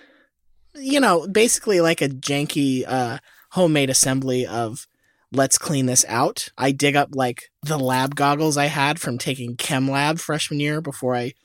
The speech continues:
dropped pre-med. Um, and we clean, we throw everything out. We have, you know, like, um, masks on and gloves on and shit like that. But then we have, like, the fridge is still a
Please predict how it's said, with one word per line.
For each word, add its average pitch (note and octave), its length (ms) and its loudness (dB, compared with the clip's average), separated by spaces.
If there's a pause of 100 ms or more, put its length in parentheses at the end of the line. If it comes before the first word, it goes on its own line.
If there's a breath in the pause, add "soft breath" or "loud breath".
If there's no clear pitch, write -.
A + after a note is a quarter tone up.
(340)
dropped C3+ 480 0
pre-med. D3+ 520 -2 (640)
Um, C#3 520 4 (920)
and F3 580 4 (1120)
we G3+ 320 0
clean, G3+ 360 0
we G3 220 0
throw E3 300 6
everything A#3 420 6
out. C#3 300 2
We C#3+ 140 2
have, C3+ 220 2
you D3 120 -2
know, B2 220 -2
like, B2 560 -8 (100)
um, A#2+ 420 0 (460 soft breath)
masks B2+ 500 2
on B2 320 0
and A#2+ 220 -4
gloves B2+ 280 -2
on B2 200 -4
and C3 120 -6
shit - 200 -6
like - 200 -10
that. A2 240 -6 (600 soft breath)
But F3 100 2
then C4+ 140 6
we C#4 120 4
have, B3+ 200 4
like, G3+ 240 4
the G#3 80 2
fridge C4 340 6
is G#3 80 6
still D#3+ 400 4
a C#3+ 80 0